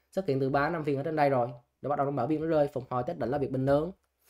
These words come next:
Và đây khả năng là cái biên phân phối của nó này, phân phối bạn lưu ý nó là một cái biên chứ không phải là phân phối một hai ngày. Các bạn phải biết rằng tổ chức họ gom hàng là ở vùng đáy rất là nhiều,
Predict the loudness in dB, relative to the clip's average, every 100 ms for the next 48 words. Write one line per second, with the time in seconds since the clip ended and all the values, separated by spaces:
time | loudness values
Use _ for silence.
0 | -20 _ _ _ _ _ -6 -2 -2 -2
1 | -4 -2 -2 0 0 0 2 2 2 -4
2 | -4 -4 0 0 0 2 4 4 2 -2
3 | -2 2 6 6 4 -2 -2 -2 0 0
4 | -2 -6 -2 0 0 -2 -4 -4 0 -2
5 | -2 -2 -2 -2 -2 2 4 4 2 -2
6 | 0 0 0 0 2 2 2 0 2 0